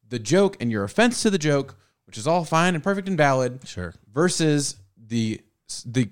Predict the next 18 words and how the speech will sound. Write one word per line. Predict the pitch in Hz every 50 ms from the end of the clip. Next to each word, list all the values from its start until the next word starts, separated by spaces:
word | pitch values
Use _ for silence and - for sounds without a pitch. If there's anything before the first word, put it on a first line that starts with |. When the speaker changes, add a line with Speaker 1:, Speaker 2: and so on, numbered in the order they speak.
| - - -
Speaker 1:
the | 113 120 123
slap, | - - - 226 262 202 127 110 - - - -
which | - 143 - 143
is | 143 -
Speaker 2:
Mm. |
Speaker 1:
that, | 143 147 - 131
like, | 131 127 127 123 - - - - _ - _ _ _ _ _ - - _ _ _ _ _ _ _ _ _ _ _ _ _
if | - 156 135 147
we, | 170 202 214 196 160 135 -
if | 151 143 135
we | 151 151
need | 139 135 131 131 147 180 226 254 220 185 -
to | - 185
rank | 143 110 110 113 113 170 220 226 - - - - -
which | 113 117 127 165 185 - -
one | 127 151 165 156
is | 131 117 -
worse, | - - 131 175 220 254 - - - - -